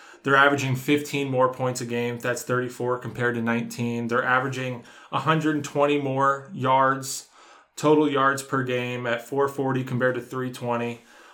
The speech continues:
Um, and then you're talking about the defenses, and the Cowboys have played a much tougher schedule of offenses, and they're only giving up five more points per game,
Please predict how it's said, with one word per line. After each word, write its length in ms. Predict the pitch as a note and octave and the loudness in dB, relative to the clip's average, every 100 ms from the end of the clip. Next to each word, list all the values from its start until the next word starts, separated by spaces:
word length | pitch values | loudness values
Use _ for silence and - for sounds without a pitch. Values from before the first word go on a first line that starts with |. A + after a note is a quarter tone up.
| - | -18
Um, 500 | - B2+ B2 B2 B2 D#3 | -2 0 2 0 -4 -2
and 140 | D3+ | 2
then 80 | F3 | 4
you're 80 | E3+ | 4
talking 260 | E3+ F3+ | 4 4
about 160 | F3+ D3 | 2 0
the 80 | C3 | -2
defenses, 880 | C#3+ D#3 D3 B2+ C3 A#2+ A#2 - - | -4 -2 -2 -2 -2 -2 -2 -8 -8
and 400 | C3 B2+ B2+ A#2+ - _ _ - _ _ _ _ _ | -6 -2 -4 -6 -14 _ _ -20 _ _ _ _ _
the 80 | C#3+ | -4
Cowboys 400 | D3+ F3 F#3 D3+ | 4 4 6 2
have 140 | C#3+ | 0
played 240 | C3+ D3 C3 | 0 2 2
a 40 | |
much 380 | B2+ C#3+ C#3+ - | 4 2 2 -4
tougher 340 | C#3 C#3 C#3 | -2 0 0
schedule 540 | C3 - B2+ B2 B2 A#2+ | -4 -2 -2 0 -2 -2
of 140 | A2+ | 2
offenses, 640 | A#2 A#2 B2 A#2 B2 A#2 A#2 | 4 4 2 -4 -2 -4 -4
and 100 | A#2 | -2
they're 140 | A#2+ | 0
only 180 | C#3+ C#3 | 0 -2
giving 280 | B2+ B2 A#2+ | -4 -2 -2
up 140 | A#2+ | -4
five 360 | - B2+ A#2+ B2 | 0 2 2 0
more 160 | A#2+ | -4
points 320 | A2+ A#2 A2 | -4 -8 -8
per 160 | - A2+ | -6 -8
game, 360 | A2 G#2+ G#2+ | -6 -8 -10